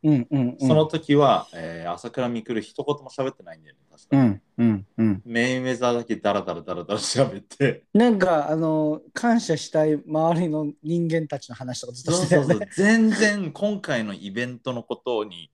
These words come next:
Speaker 2: 触れてないのよ。
Speaker 1: うん。
Speaker 2: なんかボクシングはもうチャンピオンが多すぎるみたいな、全然関係ない話ばっかして。
Speaker 1: うん。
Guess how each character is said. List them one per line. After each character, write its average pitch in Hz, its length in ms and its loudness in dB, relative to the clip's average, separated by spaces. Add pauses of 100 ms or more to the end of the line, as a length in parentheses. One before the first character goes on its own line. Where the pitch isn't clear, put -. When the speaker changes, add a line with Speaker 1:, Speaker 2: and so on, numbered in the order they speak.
(300)
Speaker 2:
触 151 120 -2
れ 180 100 2
て 180 140 -4
な 175 180 -2
い 147 60 -4
の 101 60 -8
よ。 78 60 -16 (320)
Speaker 1:
う 139 60 -4
ん。 123 280 -4 (160)
Speaker 2:
な - 80 -16
ん - 20 -4 (120)
か 117 40 0
ボ 139 100 0
ク - 100 -14
シ 120 180 -2
ン 98 100 -4
グ 90 100 -6
は 92 240 -2
も 82 480 -12
う 78 60 -20
チ - 100 -4
ャ 120 100 2
ン 123 60 -8
ピ 104 100 2
オ 85 60 0
ン - 20 -8
が 73 80 -6
多 95 140 0
す 104 160 -4
ぎ 85 100 -8
る 85 80 -10
み 78 100 -14
た 87 80 -8
い 78 40 -10
な、 76 80 -12
全 123 380 4
然 196 220 4
関 185 220 4
係 170 160 4
な 165 100 0
い 143 40 2
話 104 300 -8
ば 92 120 -10
っ - 40 -20
か 87 100 -14
し - 100 -20
て。 76 180 -16 (360)
Speaker 1:
う 131 60 -2
ん。 113 320 -2